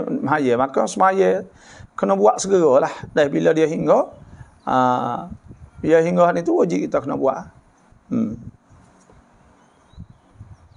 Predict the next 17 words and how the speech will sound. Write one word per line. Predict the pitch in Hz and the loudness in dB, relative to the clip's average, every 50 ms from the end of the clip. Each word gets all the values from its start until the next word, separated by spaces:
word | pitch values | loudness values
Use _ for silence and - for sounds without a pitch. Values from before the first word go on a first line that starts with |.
| _ _ - - _ _ - _ _ _ _ - - _ _ _ _ _ - | _ _ -20 -20 _ _ -20 _ _ _ _ -20 -20 _ _ _ _ _ -6
Sami | - - 156 165 175 185 190 185 | 2 4 4 4 4 2 0 0
niat | 190 208 214 - - | 0 0 0 2 2
jakin | 180 175 - - 175 160 | 0 0 2 0 -2 -2
pek | 160 - - 196 190 - - | -2 -2 0 2 2 2 2
ta | - 190 180 175 | 2 2 2 2
parayatan | 185 160 160 170 160 160 156 156 - 170 170 156 160 | 2 0 2 4 4 4 2 2 2 0 0 0 -4
kan, | - - 156 143 135 131 127 | -2 0 0 0 0 -2 -2
sami | - - 151 156 156 151 | 0 0 0 0 -2 -4
parayatan | - 151 151 147 147 147 139 139 139 - - 139 135 135 | -2 0 2 4 4 4 4 2 0 -2 0 0 0 2
dai | 143 156 147 135 | 2 0 0 0
mai. | 127 127 135 151 156 _ - - - _ _ _ - _ - - | -2 -2 -4 -6 -10 _ -20 -20 -20 _ _ _ -20 _ -6 -2
Man | 139 139 151 | -2 -2 -2
ke | 139 - 156 151 147 | -2 -2 -2 0 2
nazar | 143 139 139 135 120 131 143 131 127 123 123 135 156 196 202 202 - _ - | 2 2 2 0 2 4 4 4 4 4 2 2 0 -2 -2 -6 -10 _ -6
niat | 139 143 156 170 165 151 - - | -4 -2 -2 -2 -2 -4 -6 -4
ta | - 139 135 | -2 0 2
baba. | 127 120 117 117 117 104 98 - | 2 2 0 0 -2 -4 -6 -6